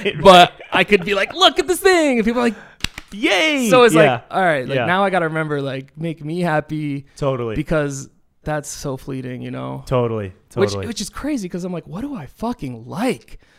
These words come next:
Speaker 1: Yeah.
Speaker 2: Like, especially, you know, I think the phone ruined a lot of things I like.
Speaker 1: Mm-hmm.
Speaker 2: 'Cause I used to really like, like, I liked video games and, like, slow video games. I would like, like, R P G kinda, like, long stories, bro. I
Speaker 1: Mm.
Speaker 2: can't sit down and do that anymore. Like, the phone, like, zapped me,
Speaker 1: Dude,
Speaker 2: bro.
Speaker 1: that's crazy.
Speaker 2: You know,
Speaker 1: I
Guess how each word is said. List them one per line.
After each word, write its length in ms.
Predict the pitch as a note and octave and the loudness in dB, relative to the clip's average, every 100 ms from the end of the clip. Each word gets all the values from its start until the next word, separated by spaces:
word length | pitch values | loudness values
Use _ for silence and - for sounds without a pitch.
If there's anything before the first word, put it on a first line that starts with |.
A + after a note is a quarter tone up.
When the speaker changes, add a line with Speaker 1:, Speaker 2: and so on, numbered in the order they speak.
| - | -6
Speaker 1:
Yeah. 240 | B2 A#2 | -2 0
Speaker 2:
Like, 300 | G3+ E3 - _ _ | 0 0 -4 _ _
especially, 600 | - - - D4 - C#4+ - | -12 -8 -4 -4 -4 -10 -6
you 120 | G3+ | -2
know, 60 | G3+ | -2
I 80 | |
think 280 | G3 C#4 C#4 _ | -2 -6 -6 _
the 100 | D3+ | -12
phone 400 | C#3 - C3+ E3 | -10 -4 -4 -4
ruined 320 | D#3 D3+ D#3 C3 | -4 -4 -4 -8
a 40 | |
lot 300 | B2+ B2+ C#3 | -8 -6 -6
of 60 | D3 | -8
things 260 | D#3+ D#3+ | -8 -6
I 60 | E3 | -4
like. 400 | D#3+ E3 D#3+ - C3+ | -4 -4 -8 -14 -12
Speaker 1:
Mm-hmm. 220 | B2 A#2 | -10 -8
Speaker 2:
'Cause 120 | G#3 | -4
I 40 | A#3 | -2
used 200 | B3+ B3+ | -2 -4
to 80 | F#3+ | -4
really 160 | D#3 | -4
like, 300 | D3 C3 - - | -6 -10 -14 -16
like, 160 | E3 | -12
I 80 | F#3+ | -8
liked 220 | F#3+ F#3 E3 | -6 -6 -4
video 260 | E3 F3+ | 0 0
games 380 | E3 E3 D#3+ D#3 | -2 -4 -6 -8
and, 140 | - | -8
like, 200 | C3+ B2 | -10 -10
slow 400 | - - D3+ F#3+ F#3 | -14 -8 0 2 2
video 220 | D3 C3+ | 0 -4
games. 200 | B2+ C#3 | -6 -8
I 20 | |
would 160 | E3+ F3+ | -6 -6
like, 240 | D3+ C3+ - _ _ _ - | -8 -10 -20 _ _ _ -14
like, 260 | - - _ _ _ _ - - - | -14 -14 _ _ _ _ -20 -20 -12
R 160 | D#3+ | -10
P 180 | E3 F3+ | -6 -8
G 340 | D3 D#3+ F3 D#3+ | -8 -10 -10 -8
kinda, 240 | E3+ D#3+ | -8 -6
like, 240 | C#3 B2+ | -6 -8
long 400 | C#3+ F3 G3 F3+ | -8 -4 -2 -2
stories, 500 | C#3 - E3+ F3 D3 | -6 -4 -4 -4 -6
bro. 80 | D3+ | -6
I 120 | B2+ | -6
Speaker 1:
Mm. 40 | B2+ | -4
Speaker 2:
can't 180 | B3+ G3 | -4 -4
sit 220 | F3+ C3+ | -8 -8
down 160 | C#3 | -6
and 100 | B2 | -6
do 140 | B2 C#3+ | -6 -6
that 160 | E3 | -2
anymore. 380 | G3 G#3 A3+ B3+ | -2 0 0 0
Like, 160 | A3+ G#3+ | -2 -4
the 80 | G#3+ | -8
phone, 400 | - A#3 C4 F#3+ | -6 -2 -2 -2
like, 180 | D3 | -6
zapped 580 | C#3 C3 D3 G#3+ A#3+ - B2 | -8 -12 -8 -6 -8 -8 -4
me, 60 | |
Speaker 1:
Dude, 240 | C#3 C#3 C3 | 0 0 -2
Speaker 2:
bro. 100 | B2 | -2
Speaker 1:
that's 260 | A#2+ B2+ | -4 -4
crazy. 480 | - - B2 C3+ B2 | -10 -6 -4 -2 -2
Speaker 2:
You 60 | E3 | -2
know, 240 | F#3 A#3+ | 0 2
Speaker 1:
I 280 | C3+ D3 | 4 4